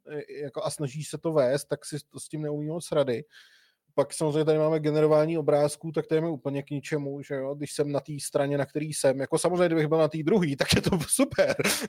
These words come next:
Jako, hele, můžu říct, že pokud jste dezinformátor, tak A I čko je pro vás úplně úžasná věc a samozřejmě vám to zkvalitní život a práci usnadní.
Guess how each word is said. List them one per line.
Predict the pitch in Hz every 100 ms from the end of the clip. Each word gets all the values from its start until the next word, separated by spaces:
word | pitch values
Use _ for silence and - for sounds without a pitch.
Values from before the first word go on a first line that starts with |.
| -
Jako, | 226 - 175 - -
hele, | 160 165 233 - - - -
můžu | 175 185
říct, | 143 170 233 175
že | 151 170
pokud | - 180 208
jste | - 143
dezinformátor, | 143 147 170 190 190 185 180 180 175
tak | - - -
A | 160
I | 175
čko | 165 -
je | 165
pro | - 160
vás | 151 151
úplně | - - 139 139
úžasná | 143 143 143 - 131 135
věc | 143 143 -
a | -
samozřejmě | - 139 135 139
vám | 139
to | 131
zkvalitní | 131 - 131 135 - 147 127
život | 139 131 -
a | 120
práci | 127 127 123 143
usnadní. | 127 - 135 123 127